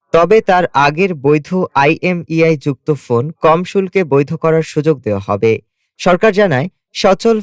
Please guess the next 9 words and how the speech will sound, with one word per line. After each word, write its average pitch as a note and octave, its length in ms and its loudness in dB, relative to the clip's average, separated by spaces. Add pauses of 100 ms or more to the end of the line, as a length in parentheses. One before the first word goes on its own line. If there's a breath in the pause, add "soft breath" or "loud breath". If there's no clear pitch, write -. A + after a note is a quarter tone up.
ফোন F3+ 160 -4 (160)
বন্ধ D3 220 0 (120)
করার E3 300 0
কোনো C3+ 140 -4 (120)
পরিকল্পনা C3 580 -4 (100)
নেই G#2+ 140 -6 (320)
এবং F3+ 240 4 (160)
গুজবে E3+ 360 0 (180)
কান D3+ 160 0